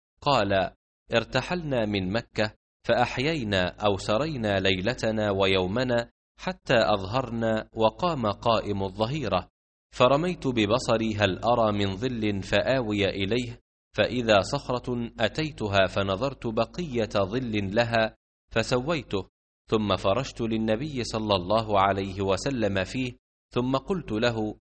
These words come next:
'اضطجع يا نبي الله'، فاضطجع النبي صلى الله عليه وسلم، ثم انطلقت أنظر ما حولي هل أرى من الطلب أحدا، فإذا أنا براعي غنم يسوق غنمه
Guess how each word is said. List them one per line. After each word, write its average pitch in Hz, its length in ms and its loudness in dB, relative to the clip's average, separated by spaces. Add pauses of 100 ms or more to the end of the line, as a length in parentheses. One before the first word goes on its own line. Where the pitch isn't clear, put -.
'اضطجع 123 580 0
يا 104 220 4
نبي 107 440 0
الله'، 120 400 -2 (400)
فاضطجع 143 560 0
النبي 104 480 0
صلى 104 340 0
الله 101 420 2
عليه 95 420 4
وسلم، 113 580 -2 (360)
ثم 113 200 2
انطلقت 117 540 0
أنظر 107 580 2
ما 98 180 2
حولي 95 600 -4
هل 101 260 2
أرى 135 340 -2
من 104 220 -2
الطلب 104 460 -2
أحدا، 107 680 0 (460)
فإذا 135 580 2
أنا 117 200 2
براعي 107 640 2
غنم 120 500 -2
يسوق 104 520 -2
غنمه 123 720 -2